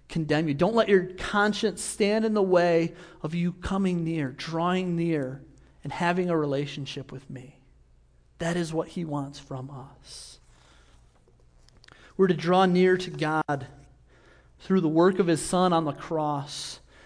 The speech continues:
and we're able to do it confidently because of the promise of God's forgiveness. But also, we don't need to do it alone. Verses twenty-four and twenty-five says,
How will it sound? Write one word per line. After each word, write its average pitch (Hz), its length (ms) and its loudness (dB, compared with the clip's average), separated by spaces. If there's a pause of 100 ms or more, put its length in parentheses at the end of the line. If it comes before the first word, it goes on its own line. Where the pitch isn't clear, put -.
(160)
and 175 140 2
we're 170 120 8
able 196 240 8
to 190 40 6
do 185 140 8
it 180 100 0
confidently 156 960 2 (360)
because 165 280 2
of 160 60 -2
the 151 60 -2
promise 175 460 2
of 165 120 -6
God's 151 280 2
forgiveness. 151 680 -4 (720)
But 175 100 4
also, 175 760 2 (540)
we 180 80 -4
don't 196 220 0
need 185 140 -4
to 156 40 -8
do 143 180 -2
it 131 60 -2
alone. 127 400 -8 (1900)
Verses 170 260 -2
twenty-four 175 460 -2
and 143 80 -6
twenty-five 139 500 -2
says, 143 360 -2